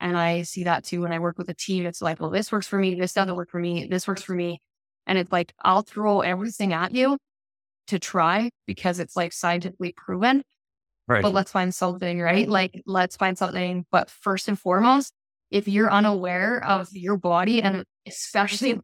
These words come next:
Speaker 1: females, if you're unaware of what's going on in your body, you don't give yourself a fighting chance,
Speaker 2: Okay.
Speaker 1: right? Like, so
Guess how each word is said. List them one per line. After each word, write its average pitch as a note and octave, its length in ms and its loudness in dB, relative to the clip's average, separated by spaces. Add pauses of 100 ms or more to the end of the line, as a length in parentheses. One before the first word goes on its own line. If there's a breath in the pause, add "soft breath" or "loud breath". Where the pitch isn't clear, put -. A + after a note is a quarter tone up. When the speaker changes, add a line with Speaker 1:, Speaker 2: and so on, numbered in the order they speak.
Speaker 1:
females, G#3+ 560 2
if F#3+ 140 -6
you're B3 140 -14
unaware G#3 640 2
of F#3+ 80 -2
what's F#3+ 220 -4
going G3 260 0
on F#3 200 2
in F#3+ 100 -2
your F#3+ 120 -4
body, F#3+ 420 0 (920 loud breath)
you A3+ 140 -4
don't C#4 200 -6
give G#3+ 160 2
yourself G3 300 -2
a - 100 -6
fighting F3 320 -2
chance, - 560 -8 (420)
Speaker 2:
Okay. A#2+ 140 2
Speaker 1:
right? F#2 320 2
Like, F#3+ 240 -6 (400)
so F#3 460 2